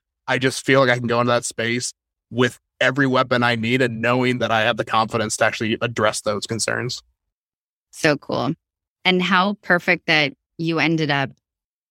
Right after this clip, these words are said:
Speaker 2: talking about that in some of the podcast episodes you hosted too. All right. And then last but not least, Sneha, you had said that you want to get more involved in community impact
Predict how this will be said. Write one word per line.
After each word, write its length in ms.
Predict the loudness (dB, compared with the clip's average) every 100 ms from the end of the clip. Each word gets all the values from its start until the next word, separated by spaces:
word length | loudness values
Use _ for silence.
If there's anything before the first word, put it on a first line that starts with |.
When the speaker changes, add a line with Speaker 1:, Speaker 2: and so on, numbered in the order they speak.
| -4
Speaker 2:
talking 440 | 2 2 2 0
about 480 | 2 2 2 0 -4 _ _ -2
that 360 | 0 2 2
in 140 | 2 2
some 180 | 2
of 120 | 0 -2
the 100 | -6
podcast 720 | -2 -2 0 -2 -2 -4 -10
episodes 480 | -8 -6 -6 -6 -6
you 100 | -4
hosted 480 | -4 -4 -6 -6
too. 320 | -2 -2 -2 -6 _ _ _ _ _ _
All 120 | 0
right. 360 | 2 2 2 -2 -2
And 160 | 2
then 420 | 4 4 2 0 -2
last 400 | -4 -2 -2 -4
but 120 | -4
not 240 | 0 0 0
least, 280 | -4 -4 -2
Sneha, 580 | 0 0 0 -2 -4 -6 -8
you 280 | -2 0 2
had 200 | 0 0
said 240 | 0 0
that 140 | 0 -2
you 200 | 0 0
want 160 | 0
to 60 | 0
get 300 | 0 0 -2 _ _ _ -8
more 240 | 0 2
involved 600 | 2 2 2 2 0 0
in 380 | 0 2 2 -2 -6
community 560 | -2 0 0 0 -2 -2
impact 720 | 0 0 0 0 0 -2 -8